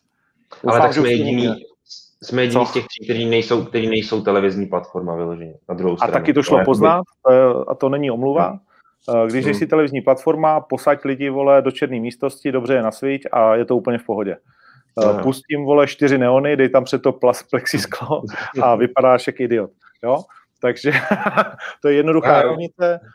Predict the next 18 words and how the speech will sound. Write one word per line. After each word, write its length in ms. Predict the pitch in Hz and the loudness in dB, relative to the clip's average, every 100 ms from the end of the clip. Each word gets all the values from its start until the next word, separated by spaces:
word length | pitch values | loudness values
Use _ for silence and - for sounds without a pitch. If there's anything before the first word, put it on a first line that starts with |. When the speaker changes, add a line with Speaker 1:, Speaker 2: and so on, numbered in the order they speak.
| _ | _
Speaker 2:
každý 380 | - 131 127 147 | -2 -2 0 -2
normální 420 | 135 127 143 143 | -2 -2 -2 -2
člověk 460 | 135 135 127 135 135 | -6 -6 -2 -4 -4
ji 80 | 127 | -6
dokáže 440 | 123 131 123 127 | -4 0 -2 -4
spočítat, 520 | 123 113 - 127 123 | -10 -12 -12 -6 -4
že 60 | 113 | -4
jedna 200 | 113 117 | -6 -4
a 40 | |
jedna 180 | 113 107 | -6 -6
jsou 180 | 110 110 | -12 -12
dvě. 320 | 98 123 147 - _ _ _ _ | -4 -4 -4 -8 _ _ _ _
Tohle 220 | 135 127 | 0 2
byla 200 | 131 131 | 2 2
tragédie. 440 | 120 127 131 135 110 - _ | 2 0 0 -2 -4 -16 _
Nicméně, 720 | 160 247 - 185 135 113 98 82 _ _ _ _ | 0 0 0 2 2 2 -6 -12 _ _ _ _
nejlepší 760 | 110 180 240 247 240 240 - 143 | 0 4 6 8 6 2 -8 -2
moderátor, 640 | 139 196 190 120 - 101 | 2 4 4 0 -4 -10